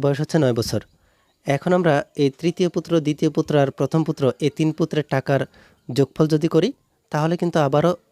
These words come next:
চার হাজার দুইশো টাকা। তাদের বয়সের অনুপাতে আমরা এখানে প্রথম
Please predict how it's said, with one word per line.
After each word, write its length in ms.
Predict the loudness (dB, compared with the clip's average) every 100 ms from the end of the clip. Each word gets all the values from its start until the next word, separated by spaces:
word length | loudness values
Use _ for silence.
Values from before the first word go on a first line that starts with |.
| -4
চার 120 | -2
হাজার 160 | -2 -2
দুইশো 180 | -2 -4 -6
টাকা। 160 | -8 -12 _ _ _ _ -2
তাদের 220 | 2 2 4
বয়সের 360 | 2 2 -4 -2 -2
অনুপাতে 380 | 0 -2 -2 -4 -4 _ _
আমরা 160 | -2 0 0
এখানে 220 | 2 0 -2 _ -20 _ -2
প্রথম 240 | -2 0